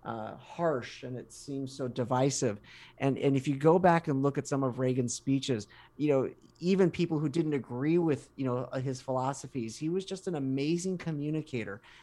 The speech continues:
And you always kind of felt like, uh, he was trying to take us to a better place. Uh, even if you disagreed with, with his point of view, you never doubted his sincerity and his desire, uh,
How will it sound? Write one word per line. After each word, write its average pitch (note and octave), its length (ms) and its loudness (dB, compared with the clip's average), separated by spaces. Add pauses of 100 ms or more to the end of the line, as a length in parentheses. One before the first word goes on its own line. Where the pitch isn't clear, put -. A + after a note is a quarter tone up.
And C3+ 200 0
you D3+ 80 4
always F#3 240 2
kind F3 220 -4
of D#3 80 -2
felt E3+ 260 0
like, D3 280 -2 (340)
uh, B2+ 80 -4
he C#3+ 200 -4
was D#3 120 -2
trying E3+ 260 -4
to E3 120 -2
take D3+ 360 -8
us C#3+ 120 0
to C#3+ 160 0
a - 20 4
better B2+ 240 0
place. A#2+ 560 0
Uh, A#2+ 340 2
even D#3 280 2
if D3 100 0
you D3 60 0
disagreed C3+ 540 0
with, B2+ 240 0
with B2+ 280 -4
his B2+ 140 -2
point C3 240 2
of A#2+ 80 2
view, C#3 400 4 (240)
you C3+ 100 0
never D#3 240 -2
doubted C3+ 340 0
his C#3 160 -6
sincerity C#3+ 680 -2
and A#2+ 100 0
his B2+ 100 -2
desire, B2+ 840 4 (360)
uh, B2 680 -2